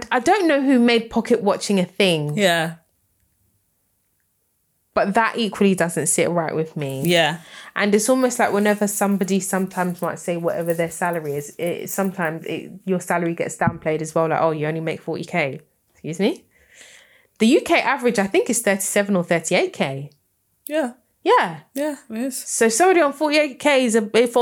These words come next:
Speaker 1: somebody on forty K is above average.
Speaker 2: Yeah, absolutely.
Speaker 1: You know?
Speaker 2: I, ju-, I just don't understand why that would be, that, that, that, that drives me wild, that people,
Speaker 1: Yeah.
Speaker 2: you tell, s-,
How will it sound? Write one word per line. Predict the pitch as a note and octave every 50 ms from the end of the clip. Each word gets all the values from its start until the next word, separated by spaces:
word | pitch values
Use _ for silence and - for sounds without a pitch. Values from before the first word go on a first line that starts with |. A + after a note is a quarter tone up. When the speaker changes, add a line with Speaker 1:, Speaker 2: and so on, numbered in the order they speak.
| A#3+ A#3+ A#3
Speaker 1:
somebody | - D4 D4 C#4+ C4+ B3+
on | A#3 G#3+
forty | - C4+ C4 - -
K | - B3+ A#3
is | F#3+
above | F3+ E3+ F#3+ A#3 B3
average. | A3 G3+ A#3+ A#3+ - D#3+ C#3+ C#3+
Speaker 2:
Yeah, | - C4 D#4 D#4+ C4+ C4+ C4 _ _ _ _ _
absolutely. | - C4 C4 - - C4 G#3+ A#3+ - - D#3 D3+ D3+ E3 E3 _ _ _
Speaker 1:
You | _ G#3 F#3+ F3+
know? | F3 E3+ F3 F#3+ A3 C4 - - _ _ _ _ _ _ _ _ _ _ _ _ _ _ _ _ _ _ _ _ _ _ _ _ _ _ _ _ _ _ _ _
Speaker 2:
I, | - G3+ G#3+
ju-, | G3 - F#3
I | - G3+ A3
just | A3 A3 C4 C4 - -
don't | A3 G#3+ G#3+
understand | G#3 G#3 G3 G3+ - - A3+ A3+ A3+
why | G3+ F#3 F3
that | F3 F#3+ C#3+ D3+
would | G3 F3+ E3 -
be, | F3+ F#3 F#3 F3+ F3 F3 E3
that, | - - - - F#3
that, | G3+ G3 - - E3+ G#3 F#3+ C3 G#2+ -
that, | - G3 C3+ - - _ _
that | - F#3 - - - _ _ _
drives | - F#3+ F3+ F3 E3+ F3
me | F3+ E3+
wild, | E3 D#3+ E3+ F3+ F#3 F3 E3 D#3+ D#3+
that | - - - -
people, | - G3 F3+ F3 E3+ E3+
Speaker 1:
Yeah. | E3 E3 E3
Speaker 2:
you | D#3+ E3 F3 F3+ E3+
tell, | E3+ - G3+ F#3+
s-, | F#3+ F#3 - -